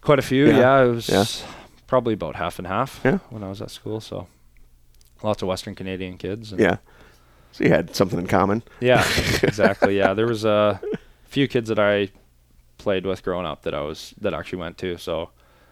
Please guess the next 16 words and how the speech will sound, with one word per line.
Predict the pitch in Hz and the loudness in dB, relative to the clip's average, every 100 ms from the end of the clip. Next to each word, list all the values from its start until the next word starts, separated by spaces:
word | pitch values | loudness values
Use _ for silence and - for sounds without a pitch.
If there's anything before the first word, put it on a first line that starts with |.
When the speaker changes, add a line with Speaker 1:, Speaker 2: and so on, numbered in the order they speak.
| _ - | _ -14
Speaker 1:
um, | 82 82 78 78 78 78 _ - - | -10 -8 -8 -10 -12 -18 _ -20 -10
one | 95 | -8
of | 85 | -8
the | 85 | -8
kids | 90 82 | -8 -8
I | 82 | -10
played | 87 85 | -8 -8
junior | 82 82 80 | -10 -14 -10
with, | 82 82 - - | -8 -10 -12 -20
so | - 82 | -12 -8
we | 87 | -8
ended | 87 87 | -8 -8
up | 80 - | -10 -10
playing | 87 85 | -14 -12
together | 82 80 82 | -10 -8 -10
for | 82 85 82 82 82 | -10 -10 -10 -10 -12